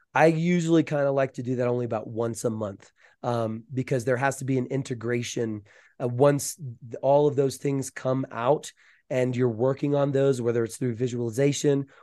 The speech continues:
or sometimes I'll be doing some breath work with the clients to help kind of move that energy. You need some time to kind of, um, integrate these new things that came up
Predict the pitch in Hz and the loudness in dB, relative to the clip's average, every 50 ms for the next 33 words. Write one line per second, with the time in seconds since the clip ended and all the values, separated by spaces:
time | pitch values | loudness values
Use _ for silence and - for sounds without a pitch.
0 | _ - 123 117 - - 135 131 139 131 131 131 127 123 120 127 120 117 127 127 | _ -6 -6 -4 -2 -2 -2 -2 -2 -2 -2 0 0 -2 -2 -2 -2 -2 -2 -2
1 | 123 120 123 123 123 - - 120 117 104 117 113 117 - - 147 151 165 165 165 | -2 -2 -4 -6 -8 -8 -8 -8 -6 -4 -4 -4 -4 -4 0 2 2 2 2 0
2 | - _ - 147 147 - 156 - - 151 151 156 165 180 190 - - - _ _ | -6 _ -4 -4 -2 -2 -4 -6 -2 0 2 2 2 2 0 -4 -8 -16 _ _
3 | - _ _ _ - - 120 123 135 135 - 143 131 127 131 127 127 135 135 123 | -20 _ _ _ -8 -4 -2 0 0 0 0 -2 -4 -2 -2 -2 -2 -2 -2 -2
4 | 139 127 123 123 123 139 156 147 139 170 180 190 185 - _ _ _ _ _ _ | -2 -2 0 0 0 0 -2 -2 0 -2 -2 -2 -4 -8 _ _ _ _ _ _
5 | _ - 135 143 147 147 143 147 147 147 135 - - - 135 127 - 143 135 135 | _ 0 2 2 2 2 2 2 2 2 0 0 -2 -4 -4 -4 -4 -4 -2 0
6 | 135 131 131 120 - - 123 113 101 - - 143 127 123 123 117 104 - _ _ | 0 0 -2 -4 -6 -6 -8 -8 -8 -8 -6 -4 -2 -2 -2 -2 -4 -6 _ _
7 | _ _ _ _ _ - 127 127 120 113 110 107 117 - _ - 170 170 180 - | _ _ _ _ _ 0 0 2 2 0 -2 -4 -6 -10 _ 0 0 2 2 0
8 | - 165 131 113 139 139 135 131 120 - - - - 139 117 139 135 127 104 113 | -4 -6 -4 0 2 2 2 2 2 -2 -8 -12 -8 -4 -2 -2 -2 -2 -2 -2
9 | 135 131 131 120 - - 160 175 190 202 185 156 185 180 - - 180 170 170 165 | -2 -2 -2 -2 -2 0 2 4 4 4 2 2 0 -2 0 0 0 2 2 2
10 | 165 160 165 160 156 | 2 2 2 2 0